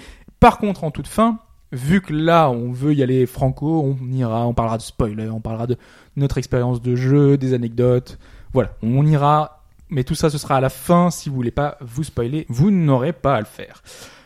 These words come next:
Euh, ensuite, on parlera de l'actualité de la semaine avec les annonces de Level five, avec du Nintendo et pas mal d'autres choses. On parlera également de Pokémon Go, Alphonse,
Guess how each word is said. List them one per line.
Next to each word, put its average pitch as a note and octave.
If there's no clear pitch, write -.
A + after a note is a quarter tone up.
Euh, C#3
ensuite, A3
on D#3
parlera C3
de C#3+
l'actualité C3+
de A2+
la A2+
semaine A3+
avec B2
les A2+
annonces A#2
de A#2+
Level A2+
five, F3+
avec C3
du A#2
Nintendo A#2
et A#2+
pas A#2
mal A2
d'autres A2+
choses. G#3+
On F3+
parlera F3
également E3+
de D#3
Pokémon D3+
Go, F3+
Alphonse, F3